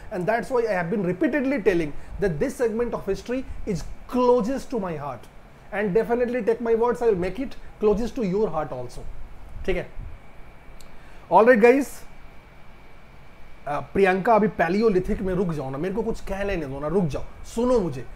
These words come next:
ये पैलियोलिथिक, चैल्कोलिथिक और दुनियालिथिक ना किसी भी पचास रुपए की किताब में कर लोगे, लेकिन मैं जो बताऊंगा ना वो आने वाले पाँच सालों में तुम्हें खुद से समझ में नहीं आएगा। That's my word।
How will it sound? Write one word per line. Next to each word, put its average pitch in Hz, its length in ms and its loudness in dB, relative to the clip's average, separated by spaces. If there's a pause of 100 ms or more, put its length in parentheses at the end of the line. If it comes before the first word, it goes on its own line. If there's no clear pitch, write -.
(220)
ये 214 40 2
पैलियोलिथिक, 220 760 0
चैल्कोलिथिक 208 680 -2
और 220 80 4
दुनियालिथिक 180 600 -2
ना 214 120 -2 (380)
किसी 240 220 -2
भी 254 80 2
पचास 220 380 -2
रुपए 220 180 -2
की 214 100 -2
किताब 190 340 -2
में 196 100 -4
कर 170 160 0
लोगे, 135 260 -2 (400)
लेकिन 208 240 0
मैं 185 240 0
जो 294 120 4
बताऊंगा 202 440 2
ना 226 180 -4 (280)
वो 233 180 2 (120)
आने 214 260 2
वाले 233 280 0
पाँच 220 320 -2
सालों 220 300 0
में 220 140 0
तुम्हें 202 220 -4
खुद 196 140 -4
से 208 140 -2
समझ 190 260 -4
में 175 120 -2
नहीं 165 120 -2
आएगा। 160 300 -4 (260)
That's 175 280 0
my 175 200 -2
word। 139 200 -2